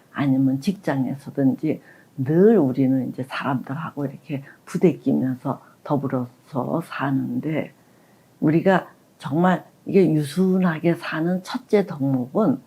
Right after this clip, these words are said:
상대가 무슨 말이든지 스스럼 없이 나에게 할 수 있도록 우리가 허락,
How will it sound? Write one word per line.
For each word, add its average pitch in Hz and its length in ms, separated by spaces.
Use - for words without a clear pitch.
상대가 233 720
무슨 208 600
말이든지 180 920
스스럼 214 520
없이 - 420
나에게 139 460
할 160 220
수 127 280
있도록 139 540
우리가 131 280
허락, - 520